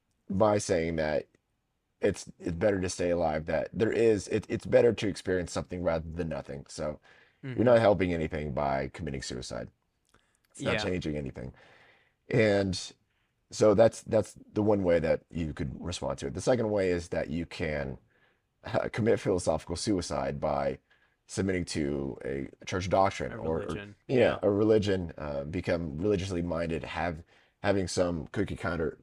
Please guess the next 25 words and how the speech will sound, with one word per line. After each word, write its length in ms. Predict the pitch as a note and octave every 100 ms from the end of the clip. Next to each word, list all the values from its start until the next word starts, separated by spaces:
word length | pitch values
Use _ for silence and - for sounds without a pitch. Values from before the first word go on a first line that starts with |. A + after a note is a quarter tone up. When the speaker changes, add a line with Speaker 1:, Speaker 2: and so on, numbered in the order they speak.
| -
Speaker 1:
cookie 260 | - C#3+ F#2
cutter 460 | A#2+ G2 F#2+ F2+ _ _ _ _ _ _ _ _ C3
Speaker 2:
Mm-hmm. 340 | G#2+ G#2 G2 F#2 _
Speaker 1:
kind 180 | A#2 E2+
of, 220 | E2 C#2
uh, 260 | D2 B1 G#1+
dish 400 | C2+ G#2 E2 - -
served 340 | - G2+ F2
to 80 | D#2
you 340 | C#2 B1+ C2+ - _ _ _ -
that 280 | D2 C#2
has 360 | D2 D2 C#2 D2
all 200 | D2 E2
the 120 | D2+
do's 260 | D2 F#2 E2
and 100 | D2+
don'ts, 400 | D#2+ D#2+ C#2 -
and 460 | - C2+ B1+ A#1+ - - _ _ _ _ _ _ _ -
those 220 | G2+ G#2
are 100 | G#2
all 160 | F#2+ F#2
the 160 | E2 D2
absolutes 680 | D#2+ - E2 A#1+ - - -
of 140 | D#2+
life. 420 | D2 A#1 A1+ -